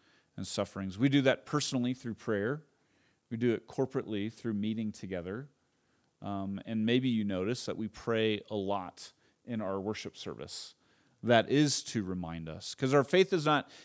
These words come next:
merely a mental exercise, but is one that constantly engages God on the promises that he has promised us.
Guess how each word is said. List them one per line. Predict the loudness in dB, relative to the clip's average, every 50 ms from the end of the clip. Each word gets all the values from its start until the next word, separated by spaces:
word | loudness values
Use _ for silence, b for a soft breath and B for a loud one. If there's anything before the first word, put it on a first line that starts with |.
| B B
merely | 6 8 10 12 12 12 10
a | 8
mental | 6 4 4 2 2 2 2 2
exercise, | 2 2 2 0 -2 0 2 2 4 4 4 2 2 0 -2 -4 -6 -8 -10 b b b b b b b b b b _ 2
but | 6 8 8 8 6 2 -2
is | 0 0 0 0 2
one | 2 4 4 4
that | 4 2 0 -2
constantly | 0 0 2 2 2 -2 -4 0 2 4 4 4
engages | 4 4 6 6 6 6 4 0 -2 0
God | 2 4 4 4 4 4
on | 2 2 0
the | 0
promises | -2 -4 -4 -2 0 0 0 -2 -2 -4 -4 -2
that | -2 -2 -2 -2
he | 0 -2
has | -2 -2
promised | -2 -2 0 0 0 0 -2 -4 -4 -4
us. | -4 -4 -4 -6 -10 -14 -16